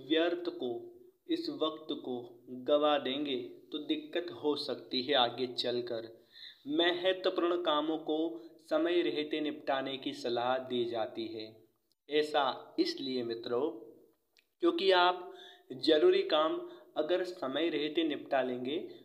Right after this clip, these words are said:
तो फिर आप स्वयं के लिए भी वक्त निकाल पाएंगे और परिवार के लोगों के लिए भी वक्त निकाल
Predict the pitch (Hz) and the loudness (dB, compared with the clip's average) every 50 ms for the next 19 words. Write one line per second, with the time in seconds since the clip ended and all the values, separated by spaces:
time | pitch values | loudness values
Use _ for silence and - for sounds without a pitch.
0 | - - - 190 185 - 190 185 185 185 190 190 - - - - - 147 135 143 | -10 -4 -2 -2 0 2 4 4 4 4 2 0 -2 -6 -6 -2 0 2 2 4
1 | 156 170 185 180 - - 180 175 175 175 175 175 180 175 175 175 - - 175 175 | 2 2 0 0 0 0 4 6 8 8 8 6 4 2 2 0 0 -2 -2 0
2 | 175 170 170 165 165 165 165 165 165 165 175 175 175 185 185 180 - - 180 185 | 0 2 2 2 2 2 0 0 0 2 2 4 4 4 4 4 4 2 2 0
3 | 180 - 175 165 160 165 165 165 165 170 175 185 180 - 185 180 170 151 120 123 | 2 0 0 4 4 4 4 4 4 2 2 0 0 2 2 2 2 2 0 0
4 | 127 135 143 143 143 151 143 147 147 143 143 151 175 170 165 160 165 - - 156 | 0 0 -2 0 -2 -2 -2 -2 -2 -2 2 4 6 6 6 4 2 0 -2 -4
5 | 143 139 139 139 127 120 120 | -4 -4 -2 0 0 0 0